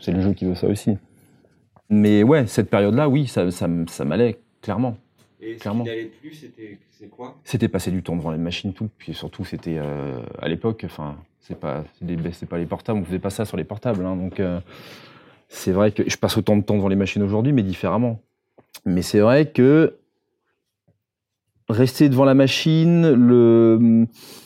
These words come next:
Speaker 1: la trois D à l'époque, enfin, c'était, euh, c'était un peu usine à gaz quand même, mine de rien, même si c'était quand même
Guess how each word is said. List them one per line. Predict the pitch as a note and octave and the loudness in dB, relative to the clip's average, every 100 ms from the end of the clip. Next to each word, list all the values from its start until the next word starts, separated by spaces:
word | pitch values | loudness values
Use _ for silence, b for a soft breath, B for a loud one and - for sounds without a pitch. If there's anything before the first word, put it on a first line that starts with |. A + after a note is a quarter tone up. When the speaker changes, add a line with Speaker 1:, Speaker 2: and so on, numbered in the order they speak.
| B B B B B B _ _ _ _ _ - | B B B B B B _ _ _ _ _ 0
Speaker 1:
la | G2 | 2
trois | F#2 - A#2 | 2 2 6
D | B2 | 6
à | |
l'époque, | A2 G2+ B2 A#2 | 6 4 2 2
enfin, | - - | -2 -2
c'était, | F#2 - G#2+ G#2 G2 F#2+ | -2 0 4 6 6 6
euh, | F2+ E2 D#2+ D#2 C2 - B B B - | 4 4 4 2 0 -4 B B B -16
c'était | - - | -16 -10
un | F#2 | -10
peu | F#2 A#2+ | -2 0
usine | G#2+ F#2+ G#2 | 0 2 2
à | |
gaz | A2 C#3 D3+ - | 4 2 2 0
quand | G#2+ | 0
même, | A2+ B2+ | 2 2
mine | G#2 F#2 | 2 0
de | |
rien, | F#2 G2+ C#3 F3+ D#3+ | 0 0 0 -2 -4
même | F2 | -8
si | - D#2+ | -8 -14
c'était | - | -12
quand | F2+ F2 | -8 -6
même | F2+ F#2 | -6 -8